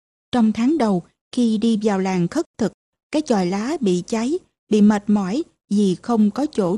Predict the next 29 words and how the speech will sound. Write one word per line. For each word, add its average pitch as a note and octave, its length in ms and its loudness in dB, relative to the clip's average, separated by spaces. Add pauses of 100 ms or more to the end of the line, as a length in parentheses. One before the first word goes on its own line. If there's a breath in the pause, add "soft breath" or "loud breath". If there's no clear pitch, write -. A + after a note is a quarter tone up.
trú C#4+ 180 0
ẩn. G#3 380 0 (500)
Tỷ G3+ 140 0
kheo A3+ 340 -2
nói A3+ 340 2
cho G#3+ 180 -2
các C#4+ 300 -8
vị F#3 220 0
hộ F3+ 220 -2
trì F#3+ 240 -2
biết, A#3 220 0 (340)
họ F3+ 220 -4
đáp: A3 260 -6 (840)
"Thưa B3 220 2
tôn A3+ 300 2
giả, G3 320 -4 (120)
hãy A3+ 260 -2
yên A#3+ 260 4
tâm, A3+ 260 2 (340)
chúng D4 220 2
tôi A3 260 0
sẽ A3+ 160 -4
làm G#3+ 220 0
chòi F#3+ 200 -2
lá G3+ 220 -4
lại F#3 260 0
cho A3+ 160 -2
tôn A#3 280 0
giả." G3 360 -4